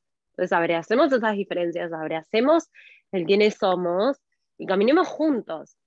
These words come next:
Esa era una canción, esa era una de las canciones también que aprendimos en el gan,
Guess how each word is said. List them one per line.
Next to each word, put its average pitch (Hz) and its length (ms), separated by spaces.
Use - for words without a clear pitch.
Esa 254 220
era 294 140
una 226 160
canción, 220 680
esa 240 380
era 220 240
una 208 180
de 196 80
las 180 140
canciones 185 340
también 185 240
que 196 60
aprendimos 175 760
en 156 100
el 160 140
gan, 180 280